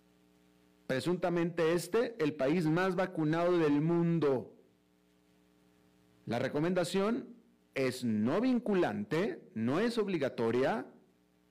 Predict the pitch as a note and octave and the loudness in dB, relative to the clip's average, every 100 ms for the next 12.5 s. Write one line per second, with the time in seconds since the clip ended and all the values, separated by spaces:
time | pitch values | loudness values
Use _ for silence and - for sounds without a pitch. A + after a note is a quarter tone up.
0 | _ D3 D3+ E3 F#3+ D#3+ B2 A#2 E3+ F3 | _ 0 0 0 0 0 0 -2 -4 -2
1 | D#3 D3+ F3+ F#3+ - C#3+ C#3 D#3 E3+ F3+ | 0 0 0 0 -2 -2 0 0 0 0
2 | C#3 C#3 E3 E3+ - C#3 D3+ D#3+ C#3 D#3 | -2 0 0 0 0 0 0 0 2 2
3 | D#3+ C#3+ C#3 F#3 D3 G#2 B2 C#3+ F3 F#3+ | 2 0 0 0 0 0 -2 0 0 -4
4 | - D#3+ F3 F3 G3 - F#3 F3+ F#3 F#3 | -2 0 0 0 -4 0 0 2 0 0
5 | F#3 F#3 F3 D3 E3+ E3+ D#3 E3 E3 E3 | -2 -2 -2 0 0 0 -2 0 -2 -2
6 | - C3+ D3+ D#3 F#3 D#3+ D3+ A2 - A#2+ | -2 -2 0 -2 -2 0 0 0 -4 -4
7 | C3 C#3 C#3+ C#3+ C#3+ - E3+ D#3+ A#2 - | -2 -2 0 0 0 0 0 0 -2 -6
8 | - _ _ _ _ _ _ _ _ _ | -20 _ _ _ _ _ _ _ _ _
9 | _ - A#3 - F3 F#3+ G3+ F3 G3 - | _ -8 -6 -2 -2 0 -2 0 -2 -2
10 | E3 E3 F#3+ F#3 F3 F#3 F#3+ F#3+ F3+ E3 | -2 0 0 0 0 2 0 -2 -2 0
11 | E3+ E3+ F3 D#3+ E3+ E3 D#3 E3 F3 E3+ | 0 -2 -4 -4 -2 -2 -2 -2 0 0
12 | E3 D#3 G3 A3+ | 2 0 0 -2